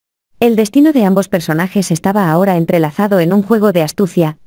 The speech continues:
y manipulación que podría cambiar el curso de sus vidas de formas impredecibles. La noche se envolvía en una atmósfera cargada de secretos y sorpresas inesperadas. Yildiz,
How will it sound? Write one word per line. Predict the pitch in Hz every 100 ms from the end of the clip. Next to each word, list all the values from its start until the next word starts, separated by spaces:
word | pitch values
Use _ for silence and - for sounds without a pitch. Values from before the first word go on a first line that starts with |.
| -
y | 233
manipulación | 214 208 190 202 185 269 294
que | 285
podría | 180 175 208
cambiar | 196 160 185 196
el | 151
curso | 202 202 214
de | 170
sus | 165 143
vidas | 180 190 175
de | 156
formas | 202 202 175
impredecibles. | 190 170 165 151 - 165 147 139 - _ _ _ _ _ _ _
La | 233 233
noche | 277 294 285
se | 220
envolvía | 185 160 151 202 170
en | 170
una | 208 165
atmósfera | 156 196 190 196 185
cargada | 160 156 202 196
de | 170
secretos | - - 202 196 170
y | 175
sorpresas | 156 147 - 196 185 165
inesperadas. | 170 160 160 151 147 143 143 - _ _ _ _ _
Yildiz, | 214 226 254 180 156 147